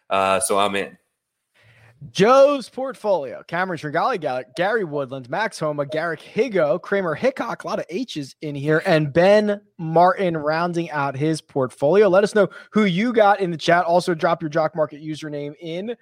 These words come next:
Speaker 2: there as well so that we can give you an opportunity to win some money. Okay, here we go. So I've got the big board loaded up here. Bryson DeChambeau settled at eleven dollars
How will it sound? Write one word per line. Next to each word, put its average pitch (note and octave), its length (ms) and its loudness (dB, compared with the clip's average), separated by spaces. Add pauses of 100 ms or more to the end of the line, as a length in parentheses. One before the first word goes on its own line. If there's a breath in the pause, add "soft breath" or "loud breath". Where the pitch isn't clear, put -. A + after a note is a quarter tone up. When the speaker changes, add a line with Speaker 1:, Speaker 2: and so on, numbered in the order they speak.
(320)
Speaker 2:
there D#3 420 6
as D3 300 2
well C#3+ 280 2
so - 120 -10
that C3+ 160 -6
we C#3 140 -6
can C#3 380 -2
give B2+ 320 -8
you B2 160 -8
an B2+ 40 -10
opportunity B2 640 -8
to A#2 600 -8 (320)
win A#2 160 -6
some F#3 160 -8
money. B3+ 240 -2
Okay, F#3 180 2
here F#3 140 4
we G#3 80 4
go. C#3 80 2 (220 loud breath)
So F3+ 120 0
I've F3+ 60 2
got A#3 140 4
the G3 60 -4
big G#3+ 160 2
board G3+ 220 6
loaded F3 260 4
up C3+ 140 2
here. A#2 160 -8 (800 soft breath)
Bryson C4 580 2
DeChambeau A3+ 840 -8 (720)
settled A#3 460 0
at G3+ 80 4
eleven G3+ 600 -4
dollars G3+ 760 -2